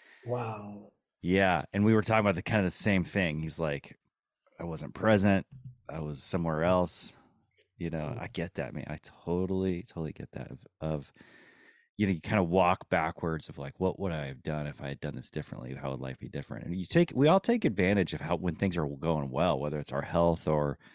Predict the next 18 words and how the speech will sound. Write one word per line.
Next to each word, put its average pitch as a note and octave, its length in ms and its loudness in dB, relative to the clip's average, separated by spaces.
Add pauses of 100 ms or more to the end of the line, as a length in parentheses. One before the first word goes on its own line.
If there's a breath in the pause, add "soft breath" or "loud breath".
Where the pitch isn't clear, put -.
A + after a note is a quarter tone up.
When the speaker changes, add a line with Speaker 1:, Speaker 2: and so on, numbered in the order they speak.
(120 loud breath)
Speaker 1:
Oh, C#3 140 0
hugely. C3 460 -6 (160)
Speaker 2:
relationships F#2+ 920 4
or F2+ 80 6
our E2+ 120 4
equipment E2+ 580 2
or D#2+ 60 2
whatever. E2+ 400 2
And D#2+ 120 0
then E2 220 -4 (380 soft breath)
Speaker 1:
Yeah. - 140 -12
Speaker 2:
the G#2+ 80 2
moment G2+ 400 4
it E2+ 80 -2
goes E2+ 280 2
sideways, E2 680 2
we're D2+ 80 -8
like, - 120 -16